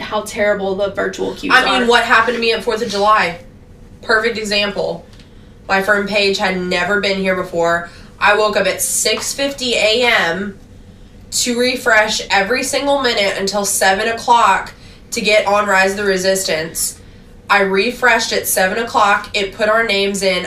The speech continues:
Speaker 2: I said, "Confirm," and it said, "Sorry."
Speaker 1: I, and I have, I have thoughts on that as well.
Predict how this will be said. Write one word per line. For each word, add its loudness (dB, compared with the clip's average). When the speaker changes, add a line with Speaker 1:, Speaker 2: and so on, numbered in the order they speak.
Speaker 2:
I -2
said, -4
"Confirm," 0
and 4
it 0
said, 2
"Sorry." 0
Speaker 1:
I, 2
and -4
I 0
have, 0
I 0
have -2
thoughts -2
on 2
that 2
as -2
well. -2